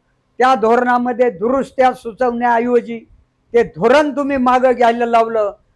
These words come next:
आणि शेतकऱ्यांच्या पायावरती तुम्ही धोंडा पाडला. त्यामध्ये सुधारणा तुम्ही सुचवायला पाहिजे होत्या,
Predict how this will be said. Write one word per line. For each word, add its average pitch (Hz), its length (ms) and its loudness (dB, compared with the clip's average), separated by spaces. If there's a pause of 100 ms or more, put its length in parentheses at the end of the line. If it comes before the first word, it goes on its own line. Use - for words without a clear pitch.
(120)
आणि 226 300 -4
शेतकऱ्यांच्या 247 840 -2
पायावरती 220 640 -2
तुम्ही 220 280 -8
धोंडा 185 340 -4
पाडला. 180 340 -10 (580)
त्यामध्ये 311 440 2 (120)
सुधारणा 320 640 0
तुम्ही 302 320 -4
सुचवायला 294 480 0
पाहिजे 285 320 -2
होत्या, 285 340 0